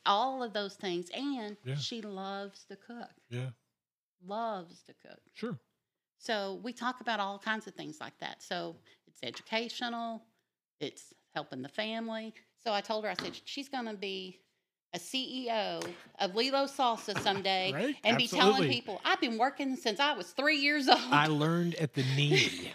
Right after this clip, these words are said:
Speaker 1: <laughs>
Speaker 2: of
Speaker 1: Yeah,
Speaker 2: Lilo.
Speaker 1: exactly.
Speaker 2: So don't, don't give me no crap.
Speaker 1: He's, right.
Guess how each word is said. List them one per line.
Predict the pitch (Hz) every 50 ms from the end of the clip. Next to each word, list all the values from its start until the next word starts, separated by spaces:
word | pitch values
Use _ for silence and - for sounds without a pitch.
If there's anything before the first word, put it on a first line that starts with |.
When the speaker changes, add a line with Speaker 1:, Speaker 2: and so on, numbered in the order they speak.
| - -
Speaker 1:
<laughs> | - -
Speaker 2:
of | 170 123 -
Speaker 1:
Yeah, | - - -
Speaker 2:
Lilo. | - 127 117
Speaker 1:
exactly. | - - - 339 - - 302 226 -
Speaker 2:
So | - 135 123
don't, | 131 131 135 - - -
don't | 143 139 139
give | 135 139
me | 139
no | 135 131 123
crap. | - 135 123 - - -
Speaker 1:
He's, | 233 - - - - 208
right. | 226 254 233 226 -